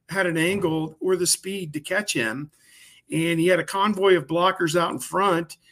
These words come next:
Flags come in, you're like, "Oh, no, who ruined this?" You know, you're thinking, "Oh, my God, did somebody block somebody in the back on a, on a loner, you know, or a, a lay down loner, you know, like in euchre?"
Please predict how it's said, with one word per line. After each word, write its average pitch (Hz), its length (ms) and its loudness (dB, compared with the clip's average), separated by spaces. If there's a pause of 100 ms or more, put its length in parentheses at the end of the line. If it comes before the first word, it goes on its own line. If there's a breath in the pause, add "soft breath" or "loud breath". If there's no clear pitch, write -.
(200 soft breath)
Flags 208 400 2
come 180 280 0
in, 185 180 0
you're 185 100 2
like, 185 220 0
"Oh, 233 160 2
no, 220 240 2
who 226 220 -2
ruined 226 380 2
this?" - 440 -2
You 160 100 -4
know, 165 100 -2
you're 175 160 -2
thinking, 185 360 -4
"Oh, 208 160 0
my 170 160 -2
God, 175 420 2
did 151 220 -4 (360 soft breath)
somebody 208 360 0
block 175 360 0
somebody 190 360 0
in 185 60 2
the 165 80 -2
back 175 420 -2
on 170 140 0
a, 151 260 0 (460 soft breath)
on 170 140 0
a 165 60 4
loner, 202 540 4
you 180 240 2
know, 180 160 6
or 170 200 6
a, 160 260 -2
a - 20 0
lay 185 220 2
down 214 300 2
loner, 214 360 4
you 196 160 0
know, 190 140 4
like 185 200 2
in 175 140 -6
euchre?" 208 420 -4